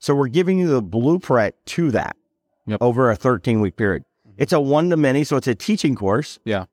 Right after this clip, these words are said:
Speaker 1: that teaches you these practical, fundamental ways in which to run and manage your company
Speaker 2: And
Speaker 1: and how to hire. A lot of which, what we talked about today is in the curriculum, right?
Speaker 2: Yep.
Speaker 1: Um, we didn't touch on it all 'cause it's, it's thirteen weeks.
Speaker 2: Yeah, it's a lot.
Speaker 1: Uh, it's a lot.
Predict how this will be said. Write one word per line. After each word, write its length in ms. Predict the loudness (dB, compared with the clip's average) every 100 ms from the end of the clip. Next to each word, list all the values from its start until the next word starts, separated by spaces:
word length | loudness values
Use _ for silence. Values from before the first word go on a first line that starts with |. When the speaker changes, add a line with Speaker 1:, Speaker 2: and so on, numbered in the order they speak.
| _
Speaker 1:
that 120 | -2
teaches 380 | 0 0 0 0
you 160 | 0 2
these 180 | 0 -2
practical, 880 | -6 -2 0 0 -2 -2 0 -2 -4 _
fundamental 560 | -2 2 2 2 2 2
ways 300 | 2 2 2
in 80 | 0
which 240 | 0 -2
to 80 | -2
run 240 | 0 2 2
and 100 | 0
manage 280 | -2 -4
your 100 | -6
company 400 | -6 -8 -8 -14 -18 _ _
Speaker 2:
And 160 | -10 -6
Speaker 1:
and 340 | -2 -2 -2 -4 _
how 160 | -2 0
to 80 | 2
hire. 380 | 0 0 -2
A 60 | -2
lot 180 | 0 0
of 60 | 0
which, 200 | -2 -2
what 140 | -2
we 100 | -2
talked 260 | -2 0 0
about 200 | 0 0
today 240 | 0 0
is 120 | -2 -2
in 80 | -4
the 80 |
curriculum, 400 | -4 -8 -8 -14 -8
right? 160 | -2 -2
Speaker 2:
Yep. 140 | -4 _ _ _
Speaker 1:
Um, 340 | 0 2 2 0
we 100 | 0
didn't 160 | 0
touch 220 | 0 -2
on 60 | 0
it 120 | 0
all 240 | 2 2 0
'cause 200 | -2 -4
it's, 220 | -6 -8 -20 _ _
it's 320 | -4 -4 -6 -6
thirteen 420 | -2 -2 -2 -2
weeks. 240 | -2 -2 0
Speaker 2:
Yeah, 220 | 2 2 -2
it's 80 | -6
a 40 | 0
lot. 220 | 0 2
Speaker 1:
Uh, 220 | 0 2 0
it's 120 | 0
a 60 |
lot. 220 | -2 -2